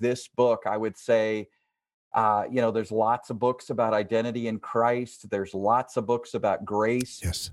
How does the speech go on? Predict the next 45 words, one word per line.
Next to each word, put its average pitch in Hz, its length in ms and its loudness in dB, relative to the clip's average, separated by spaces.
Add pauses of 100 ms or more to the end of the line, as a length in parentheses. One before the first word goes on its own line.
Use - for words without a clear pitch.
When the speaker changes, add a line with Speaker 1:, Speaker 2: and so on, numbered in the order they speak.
Speaker 1:
But - 400 -2
what 123 320 2
sets 143 380 -2
this 139 220 -8
apart, 147 440 2
I 107 120 0
think, 117 380 -6
is, 113 360 0 (500)
you 127 80 4
know, 123 360 4
the 123 80 -2
word 151 360 -2
heart 127 520 2
and 113 220 -4
the 107 60 -2
concept 151 840 0
of 107 100 -2
the 110 80 -4
human 131 380 -4
heart 117 440 0
being 120 320 -2
the, 107 240 2 (260)
the 113 120 2
seat - 560 -4
of 107 200 -4
your 107 200 0
passions 120 840 0
and 107 160 -4
desires, 113 880 0 (440)
that 117 440 4
you've 135 200 -4
got 127 220 2
a 107 40 -2
safe 139 520 -4
place 127 480 0
to 117 100 -6
go 117 300 2
to, 113 280 -4
you 113 140 -2
know, 110 120 2
take 135 300 -4
that 120 220 2
one 127 360 0
foot - 320 -2
journey 117 680 -2